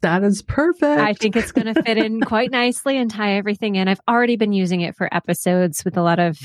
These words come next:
Speaker 2: um, wi-, well, with some tweaking, I should say. But I'm definitely gonna use it for this episode because I wanna show people, like, what, what it's capable of and how it's gonna work in a real life setting. So the title will be done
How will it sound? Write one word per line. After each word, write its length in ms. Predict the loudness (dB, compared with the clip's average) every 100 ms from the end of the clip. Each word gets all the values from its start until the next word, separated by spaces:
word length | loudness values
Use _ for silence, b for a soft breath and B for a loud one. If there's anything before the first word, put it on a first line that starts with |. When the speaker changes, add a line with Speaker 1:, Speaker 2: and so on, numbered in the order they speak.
| -8
Speaker 2:
um, 280 | -4 -4 -6 0
wi-, 180 | 0 2
well, 140 | 0
with 140 | 0
some 260 | 0 0 0
tweaking, 440 | -2 -8 -6 -4
I 80 | -4
should 220 | -4 -6
say. 300 | -4 -2 -2 -6 _ _ _ _
But 440 | 0 2 2 -2 -6 _ _ _ _ _
I'm 120 | 0
definitely 340 | 0 2 0 0
gonna 160 | 2
use 200 | 2 2
it 120 | -2 -2
for 100 | -2
this 160 | 0
episode 420 | -2 -2 -2 -4 0
because 220 | 0 2
I 100 | 2
wanna 200 | 2 0
show 180 | 0 0
people, 340 | 0 0 -2
like, 200 | -2 -6 -12 _
what, 360 | -2 2 2 0 -8 -4
what 200 | -2 -2
it's 100 | -2
capable 460 | -2 0 0 0
of 180 | 0 -2
and 280 | -2 -2 -4 -8 -14
how 300 | -18 -4 -2
it's 180 | -2 -2
gonna 180 | -2 0
work 260 | 2 0 0
in 120 | -2
a 100 | 0
real 180 | 0 2
life 220 | 0 0
setting. 440 | -2 0 0 -2
So 500 | -4 0 2 0 -2 -6 _
the 80 | -8
title 340 | -2 0 2
will 120 | 2 2
be 120 | 0
done 360 | 2 2 0